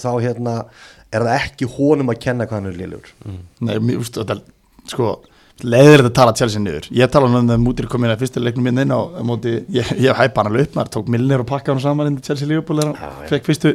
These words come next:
Speaker 3: debutmínúturnar sínar í deildinni. Þetta er bara samansafn af, á sig bara sorpi af leikmönnum, því að, þessi, sorry, ég ætla bara að heiðalur.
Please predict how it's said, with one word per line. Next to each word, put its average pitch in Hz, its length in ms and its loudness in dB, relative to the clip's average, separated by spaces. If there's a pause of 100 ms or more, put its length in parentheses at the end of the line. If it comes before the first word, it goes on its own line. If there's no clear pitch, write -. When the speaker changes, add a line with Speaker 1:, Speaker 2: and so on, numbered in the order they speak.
(120)
Speaker 3:
debutmínúturnar 156 640 0
sínar 147 160 0
í - 20 -8
deildinni. 175 280 0 (960)
Þetta 113 180 2
er - 80 -6
bara 98 100 -4
samansafn 147 1040 -2
af, 135 240 -4 (540)
á 117 100 0
sig 117 160 0
bara 123 180 0
sorpi - 640 -4 (320)
af 120 140 -2
leikmönnum, 120 500 -6
því 110 140 0
að, 101 180 -6 (320)
þessi, 110 140 -4
sorry, 131 180 4
ég 104 80 -4
ætla 117 140 -2
bara 117 100 2
að 117 60 -2
heiðalur. 113 440 2